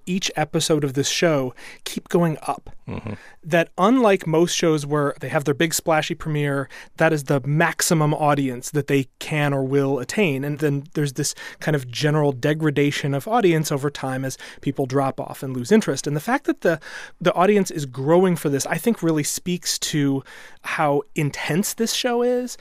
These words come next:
Speaker 1: and also how much more interesting it gets as it goes along. I, at first, didn't really hook all the way into it the way I kind of expected and hoped to.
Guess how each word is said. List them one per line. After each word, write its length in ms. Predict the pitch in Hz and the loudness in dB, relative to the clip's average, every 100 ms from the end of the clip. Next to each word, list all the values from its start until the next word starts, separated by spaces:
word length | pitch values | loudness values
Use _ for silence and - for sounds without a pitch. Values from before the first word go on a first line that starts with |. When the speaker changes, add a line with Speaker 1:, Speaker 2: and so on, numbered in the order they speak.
| - - - | -16 -8 0
Speaker 1:
and 140 | 185 | 0
also 420 | - 190 220 233 | 2 2 4 2
how 220 | - 185 | 2 2
much 220 | 185 190 - | 2 0 0
more 280 | 143 151 - | 0 0 2
interesting 580 | 175 - 190 - 151 139 | 0 0 -2 -2 -2 -4
it 140 | 139 | -4
gets 240 | 147 135 - | -4 -4 -6
as 180 | 139 131 | -8 -8
it 80 | |
goes 240 | - 127 123 | -6 -6 -6
along. 560 | 120 131 147 120 123 - - - | -6 -4 -4 -6 -12 -16 -18 -6
I, 380 | 165 170 208 233 - | 0 2 4 2 0
at 220 | 185 - | -4 -4
first, 680 | - - 240 302 226 - - - - - | -12 -2 2 2 0 -4 -10 -16 -12 0
didn't 400 | 208 233 175 202 | 2 2 -2 -2
really 240 | 220 214 | 0 0
hook 320 | - 214 208 | 2 0 0
all 200 | 185 190 | 2 2
the 100 | 180 | 2
way 200 | 170 175 | 0 0
into 440 | - 175 196 - 143 | 2 2 2 2 -2
it 100 | - | 0
the 80 | |
way 200 | 139 143 | 2 2
I 80 | 139 | 0
kind 260 | - 156 147 | -2 -2 0
of 140 | 139 | -2
expected 560 | 143 - - 147 - 139 | -4 -6 -6 -6 -4 -4
and 100 | 135 | -2
hoped 360 | 165 160 - - | -2 -2 -4 -6
to. 260 | 123 110 | -6 -6